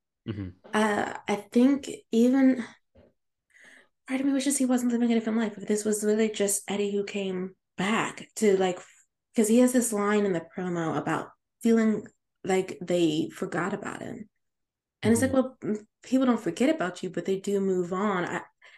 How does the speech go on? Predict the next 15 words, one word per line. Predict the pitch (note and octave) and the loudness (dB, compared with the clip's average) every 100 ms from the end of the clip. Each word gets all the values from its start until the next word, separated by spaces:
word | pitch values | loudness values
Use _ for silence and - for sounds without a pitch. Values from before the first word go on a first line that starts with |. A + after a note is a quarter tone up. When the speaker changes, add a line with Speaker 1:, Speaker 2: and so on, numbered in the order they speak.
| A3+ | 0
Speaker 2:
the | A3+ - | 2 4
Eddie | G#3 C#4 D#4+ | 4 4 4
from | D4+ | 2
season | A#3 G#3+ G3+ F#3+ | 2 2 0 -2
one | F3 F3+ G3+ | -2 -2 -4
finding | - F3 F3 | -4 -4 -4
out | E3+ | -4
that | - | -6
he | - F#3 | -6 -4
is | F3+ F#3 | -4 -2
not | E3 D#3+ | -4 -4
the | |
love | E3 E3 | -2 -2
of, | D#3 E3+ - | -2 -4 -4
of | F3 F3 | -4 -4